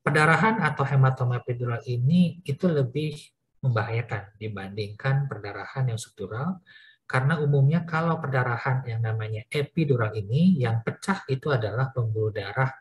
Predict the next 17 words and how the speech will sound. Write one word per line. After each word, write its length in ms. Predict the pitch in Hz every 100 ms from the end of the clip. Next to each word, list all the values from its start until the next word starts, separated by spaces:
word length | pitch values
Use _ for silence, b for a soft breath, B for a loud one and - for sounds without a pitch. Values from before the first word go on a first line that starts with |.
| _
arteri 640 | - - - 123 107 98
atau 80 | 110 131
pembuluh 240 | 110 104
darah 320 | 95 101 123 127
yang, 240 | 107 104 - _ B B B -
eh, 440 | 107 104 101 104 - 117
yang, 160 | 104 107 -
yang, 240 | 117 107 101
yang, 200 | 117 -
yang 120 | 123 123
lebih 160 | 127
penting, 400 | 139 135 117 101
ya, 160 | 107 - -
eh, 80 | 110
dibandingkan 560 | 104 98 95 113 139 135
kalau 240 | 113 127
misalkan, 560 | 113 - - 135 135